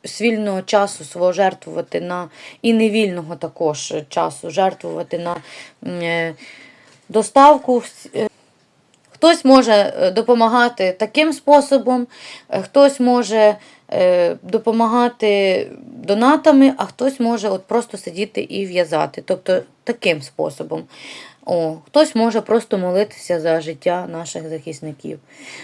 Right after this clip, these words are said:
Тому, е, я, в свою чергу, роблю, е, не дуже так багато, я не маю можливості, м, возити це хлопцям, і, е, не завжди в мене, як то кажуть, є на щось інший час, але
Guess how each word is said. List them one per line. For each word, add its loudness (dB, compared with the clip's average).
Тому, 4
е, 2
я, 4
в 0
свою 2
чергу, 4
роблю, 2
е, 0
не -4
дуже 0
так -2
багато, 2
я 0
не -4
маю -4
можливості, -2
м, -12
возити 2
це -2
хлопцям, -2
і, -10
е, -6
не -6
завжди -2
в -6
мене, -8
як -8
то -6
кажуть, -2
є -2
на -6
щось -10
інший -4
час, -2
але 0